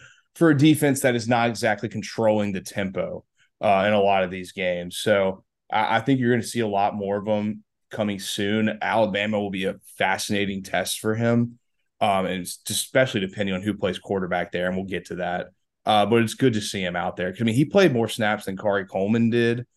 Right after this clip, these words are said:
Uh, I think he played almost equal to, like, Sistrunk. I mean, I know John Baptiste and Montgomery are getting a pretty,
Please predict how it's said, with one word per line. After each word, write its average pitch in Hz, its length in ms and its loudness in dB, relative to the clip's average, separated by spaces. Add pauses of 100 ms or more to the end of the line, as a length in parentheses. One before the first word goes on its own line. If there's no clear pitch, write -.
(420)
Uh, 92 560 0
I 98 140 -8
think 117 200 -2
he 113 120 -2
played 104 300 2
almost 110 500 2
equal 107 360 -2
to, 98 100 -4
like, 95 160 -2
Sistrunk. 95 800 -4
I 98 120 -4
mean, 98 120 -2
I 98 80 0
know 101 280 -4 (140)
John 101 300 0
Baptiste 98 520 -4
and 95 80 -6
Montgomery 95 440 -4
are 92 80 -4
getting 95 280 -6
a 92 40 -6
pretty, 95 440 -8